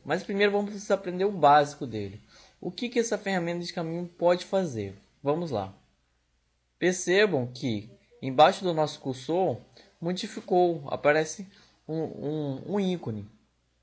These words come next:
Agora estarei dando um clique na nossa área de pintura. Percebo que ele criou um caminho. Esse pequeno círculo podemos chamar de caminho. Se eu clicar ao outro lado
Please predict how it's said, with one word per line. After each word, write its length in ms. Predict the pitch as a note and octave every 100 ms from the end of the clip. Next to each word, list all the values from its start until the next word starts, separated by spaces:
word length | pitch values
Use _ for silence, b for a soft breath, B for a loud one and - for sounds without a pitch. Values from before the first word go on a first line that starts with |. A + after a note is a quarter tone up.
| _ _ _ _ -
Agora 220 | C3 E3+
estarei 340 | F3 G3 G3
dando 260 | F#3+ G#3 -
um 180 | - B3+
clique 640 | C#4 G3+ A3 A#3+ - B2 B2
na 160 | D#3+
nossa 220 | F#3 F#3
área 120 | F#3+ F#3+
de 100 | -
pintura. 580 | A#3 A3 F3 E3 B2+
Percebo 460 | - E3+ F3+ - G3+
que 80 | G#3+
ele 80 | G3+
criou 360 | F#3+ G3 G#3 -
um 80 | G3+
caminho. 640 | A3+ G#3+ F#3+ F#3 C3 A#2
Esse 200 | B2+ -
pequeno 360 | E3 E3+ F#3+ F#3
círculo 460 | - - G3 F#3+
podemos 280 | D3+ E3 E3+
chamar 240 | F#3 E3+ F3
de 100 | F#3
caminho. 500 | G#3+ G3+ D#3+ A#2 A#2 B B B B
Se 240 | - - A#3
eu 200 | C#4 C#4+
clicar 680 | - G3 G3 C#3+ A2+ G#2+ -
ao 180 | B2+
outro 300 | C#3 F3+ F3
lado 580 | B2+ A#2+ D#3 F3+ B2 G#2